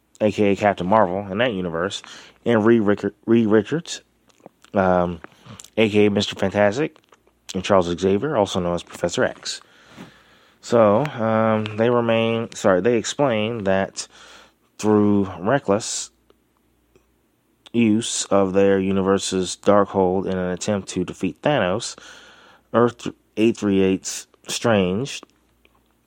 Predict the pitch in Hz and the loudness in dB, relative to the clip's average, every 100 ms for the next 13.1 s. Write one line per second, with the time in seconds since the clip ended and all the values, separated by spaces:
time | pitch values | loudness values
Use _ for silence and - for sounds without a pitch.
0 | _ - - 101 98 95 - - 131 107 | _ -20 0 2 4 2 0 2 2 2
1 | 107 101 98 95 104 151 120 92 98 101 | 0 0 2 0 0 0 0 0 -2 -2
2 | - - 104 98 98 95 90 - 123 101 | -10 -6 0 2 2 -2 -6 0 2 2
3 | 67 - _ _ _ _ _ _ _ _ | -2 -16 _ _ _ _ _ _ _ _
4 | _ _ _ _ _ _ _ _ _ _ | _ _ _ _ _ _ _ _ _ _
5 | _ _ _ _ _ _ _ _ _ _ | _ _ _ _ _ _ _ _ _ _
6 | _ _ _ _ - - 95 90 87 87 | _ _ _ _ -14 -2 2 4 4 0
7 | 85 - 110 123 - - 107 101 101 101 | -4 -6 -2 0 -2 2 2 4 2 2
8 | 101 98 101 - - - 98 - 180 117 | 0 -2 -8 -20 -20 -14 -6 4 4 4
9 | - 92 87 92 - 95 101 98 98 101 | 0 -2 -2 -4 -2 0 2 2 2 2
10 | 95 92 - 107 92 85 127 135 - 98 | 0 -4 -4 -2 -2 2 2 2 0 -2
11 | 92 95 - - 90 92 98 92 95 90 | -2 -4 -8 -4 -2 0 -2 -2 -4 -4
12 | 90 - 98 90 85 85 80 78 123 95 | -10 -6 -4 -4 -6 -8 -10 -4 -2 -2
13 | - | -6